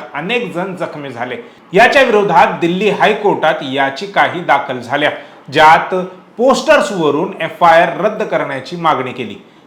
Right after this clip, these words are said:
महाराष्ट्रातील अहिल्यानगर जिल्ह्यात काल एकोणतीस सप्टेंबरला दंगल झाली. याचे मुख्य कारण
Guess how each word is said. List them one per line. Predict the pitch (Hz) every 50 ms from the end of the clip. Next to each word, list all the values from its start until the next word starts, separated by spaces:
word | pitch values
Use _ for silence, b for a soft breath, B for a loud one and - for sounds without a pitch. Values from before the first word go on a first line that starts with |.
| _ _ -
महाराष्ट्रातील | 175 202 254 269 262 - - 262 254 247 254 247 254 254
अहिल्यानगर | 233 185 175 185 220 226 233 226 220 202 190 208 208
जिल्ह्यात | 180 170 190 180 180 190 190 196
काल | 190 190 - 185 185 202 190 185 180
एकोणतीस | 151 139 - - - 220 254 247 285 254 -
सप्टेंबरला | - 214 190 - - 196 185 180 170 170 156 151 156 160
दंगल | 160 - 156 151 143 143 135
झाली. | 123 120 127 139 135 127 B B B B B _
याचे | 175 165 165 160 180 175
मुख्य | 160 170 233 233 - - 254
कारण | 254 254 208 175 165 160 160 160 170 185 202